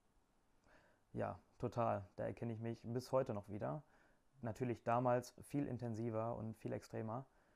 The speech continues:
gerade in der Schulzeit. Ähm, mir fällt auf, dass ich das heute auch mit einem bestimmten oder imaginären Vorwand mache.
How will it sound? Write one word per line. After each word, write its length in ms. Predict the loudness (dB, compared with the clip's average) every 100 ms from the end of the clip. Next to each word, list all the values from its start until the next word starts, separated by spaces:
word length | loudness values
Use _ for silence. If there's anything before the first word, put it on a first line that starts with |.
| _
gerade 240 | 0 2 2
in 60 |
der 80 | 0
Schulzeit. 560 | 0 -2 2 2 0 -4 _ -20 _ -20 _ _ -8
Ähm, 320 | -6 -6 -8 -2
mir 160 | 0
fällt 180 | 2 4
auf, 180 | 4 4
dass 160 | 2 0
ich 80 |
das 200 | -2 4
heute 260 | 4 6 4
auch 220 | 4 4
mit 180 | -2 -2
einem 320 | -2 -2 -4
bestimmten 720 | -8 -2 -2 -2 -2 -2 -6 -4
oder 180 | -4 0
imaginären 580 | 4 4 4 4 2 4
Vorwand 380 | 8 8 6
mache. 320 | -2 -6 -8